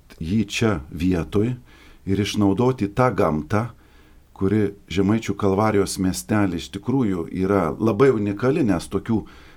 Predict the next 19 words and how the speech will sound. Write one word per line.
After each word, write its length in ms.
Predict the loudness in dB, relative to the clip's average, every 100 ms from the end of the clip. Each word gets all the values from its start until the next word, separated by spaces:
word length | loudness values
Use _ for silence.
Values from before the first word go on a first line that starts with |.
| -12
kalvotų 800 | -2 0 2 2 0 -2 0 -2 -4 -20 -20 -20 _
vietų 560 | -6 0 2 0 0 2
mes 360 | 2 0 -4
Lietuvoj 520 | -4 -4 -2 0 0 0
ne 140 | -2
tiek 240 | -2 -4 -2
daug 240 | -4 -4
turim. 400 | -2 0 0 -4 -10 -20 -20 -20 -20
Tai 180 | -6 0
vat, 320 | 2 0 -4 -20
jie 340 | -8 0 0
primena 680 | 0 0 2 2 2 2 2 -2 -10 -20 -20 _ -2
tą 300 | 0 0 -2 2
Jeruzalės 840 | 4 4 4 4 2 0 -2 -10 -2
peizažą, 720 | 0 2 0 0 0 -2 -4
kuris 500 | -2 0 0 0 -4 -8 -20 -20 -20 -20 -20 -20 -20 -20 -20 -14
gali 440 | 0 4 6 6
būti 320 | 4 4 2 -2
panaudotas 1160 | 0 0 2 2 4 2 2 0 -2 -2 -8